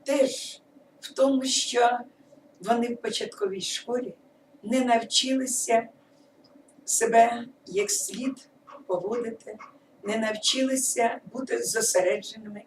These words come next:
і уважними. Але всі дітки,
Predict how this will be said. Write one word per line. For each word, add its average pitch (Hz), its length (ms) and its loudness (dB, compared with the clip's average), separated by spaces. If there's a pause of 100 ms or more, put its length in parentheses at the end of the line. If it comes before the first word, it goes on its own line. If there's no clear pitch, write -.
і 185 120 0
уважними. - 600 -8 (680)
Але 196 320 -8 (800)
всі - 440 4
дітки, - 480 -4